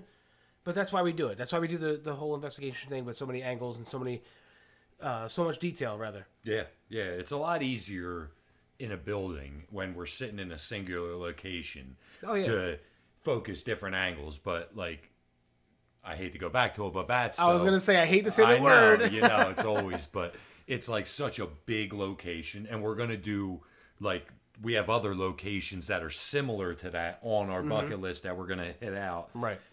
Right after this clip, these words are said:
Speaker 2: And we're gonna run into similar things where you can't have a stationary camera, really.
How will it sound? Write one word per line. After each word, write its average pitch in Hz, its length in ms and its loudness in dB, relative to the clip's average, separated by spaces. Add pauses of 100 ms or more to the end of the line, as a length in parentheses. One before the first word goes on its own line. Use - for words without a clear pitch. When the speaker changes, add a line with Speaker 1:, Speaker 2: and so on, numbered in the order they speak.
(100)
Speaker 2:
And 92 560 -6 (280)
we're 113 140 -4
gonna 98 180 -2
run 92 200 -2
into 85 220 -8
similar 87 440 -6
things 120 340 -4
where 87 120 -8
you 82 160 -8
can't 104 360 -10
have 87 560 -4 (380)
a 104 100 -6
stationary 90 640 -6
camera, 117 480 -4
really. 92 560 -4